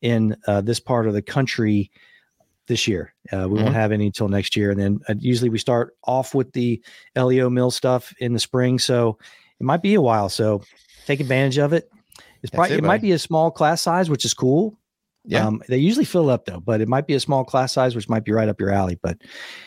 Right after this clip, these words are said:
Speaker 1: anyway, yeah, man, great show, Rick.
Speaker 2: Yeah. We'll
Speaker 1: Great
Speaker 2: have to
Speaker 1: show.
Speaker 2: do it again. We'll have to do it again there soon, Mark.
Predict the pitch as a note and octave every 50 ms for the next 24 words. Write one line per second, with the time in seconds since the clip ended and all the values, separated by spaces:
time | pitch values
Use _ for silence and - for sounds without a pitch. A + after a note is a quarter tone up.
0 | - - - A2 G#2 F#2+ F2+ F2+ F2+ - - B2 F#3 G#3 E3 C#3+ C#3+ D3 C#3+ -
1 | D3 E3 D3 - E3 E3+ F3+ C3+ A2+ A2+ A2+ - - _ _ _ _ _ _ _
2 | _ _ - - G#2 C#3 D#3+ C#3+ - _ _ - _ _ _ _ _ _ B2+ -
3 | _ _ _ - A2 B2 A#2+ D3+ D#3 D#3 - - E3 D3+ E3+ F3+ F#3 F3+ D#3 F3+
4 | F3+ F3 E3+ E3 - - A#2+ B2 B2 C#3+ F#3+ - D#3 C3 C#3 D3+ D3+ D3 C3+ D3
5 | D3 D3 D3 C#3+ - - D#3+ E3+ D#3 G#2 F#2+ A#2 - -